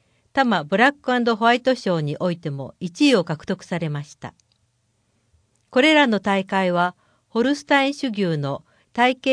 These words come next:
型資質改善向上や、生産効率の高い牛群を増殖することを目的とし、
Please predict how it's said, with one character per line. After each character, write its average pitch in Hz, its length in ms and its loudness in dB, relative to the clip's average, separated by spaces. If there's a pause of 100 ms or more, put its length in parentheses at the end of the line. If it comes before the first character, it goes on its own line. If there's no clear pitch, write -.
型 247 80 -10
資 208 120 -8
質 247 260 -6
改 233 280 0
善 233 220 0
向 220 260 -2
上 196 260 -2
や、 170 240 -4 (340)
生 311 200 2
産 302 260 -2
効 285 220 4
率 202 240 -4
の 180 120 -2
高 202 360 -2
い 208 80 2
牛 240 220 0
群 196 240 -2
を 147 120 -2
増 208 160 0
殖 247 300 -4
す 240 120 -4
る 226 120 0
こ 220 120 -4
と 208 160 -2
を 180 60 0
目 151 220 -4
的 165 240 -10
と 156 120 -4
し、 147 280 -12